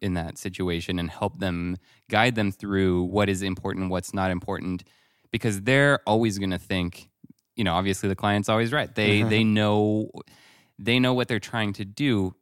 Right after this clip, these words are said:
Speaker 1: in their mind, but that's,
Speaker 2: Yeah.
Speaker 1: it's, it's not possible to fit everything into a, you know, two-minute clip.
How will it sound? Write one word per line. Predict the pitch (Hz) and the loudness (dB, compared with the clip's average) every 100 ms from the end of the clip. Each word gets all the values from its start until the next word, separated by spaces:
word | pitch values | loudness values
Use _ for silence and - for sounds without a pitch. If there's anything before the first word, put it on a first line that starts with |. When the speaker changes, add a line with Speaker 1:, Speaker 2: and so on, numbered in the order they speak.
| _ - | _ -6
Speaker 1:
in | 101 90 | -2 0
their | 85 | -2
mind, | 85 82 76 82 90 | -2 -4 -6 -8 -4
but | 90 85 _ _ _ _ | -4 -4 _ _ _ _
that's, | 104 101 127 | -4 -2 -2
Speaker 2:
Yeah. | 98 90 - | -6 -8 -8
Speaker 1:
it's, | 104 98 | -8 -8
it's | - - | -10 -4
not | 110 - | -4 -2
possible | 107 - 101 | -4 -4 -6
to | 92 | -8
fit | - 95 | -6 -2
everything | 87 82 - 82 | -2 -4 -8 -8
into | 90 82 - 82 | -6 -6 -8 -8
a, | - - _ - | -8 -12 _ -14
you | - | -12
know, | 78 - | -10 -12
two-minute | - 90 82 - | -8 -8 -8 -10
clip. | - - | -12 -12